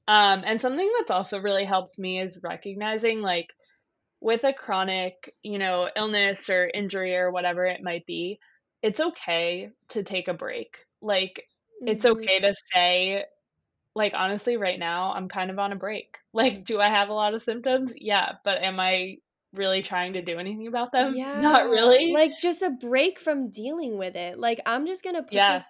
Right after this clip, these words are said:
Speaker 2: aside and, like, do my best to just, like, live my goddamn life.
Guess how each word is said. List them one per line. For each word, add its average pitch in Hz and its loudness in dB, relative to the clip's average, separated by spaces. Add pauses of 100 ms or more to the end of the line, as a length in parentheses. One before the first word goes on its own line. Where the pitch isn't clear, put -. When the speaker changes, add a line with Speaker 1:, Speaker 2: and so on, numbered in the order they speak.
Speaker 2:
aside 208 -6
and, 214 -6
like, 185 -10 (400)
do 240 -2
my 240 0
best 190 -6
to 214 -12
just, 202 -12
like, 190 -8
live 196 -10
my 196 -8
goddamn 185 -8
life. 101 -14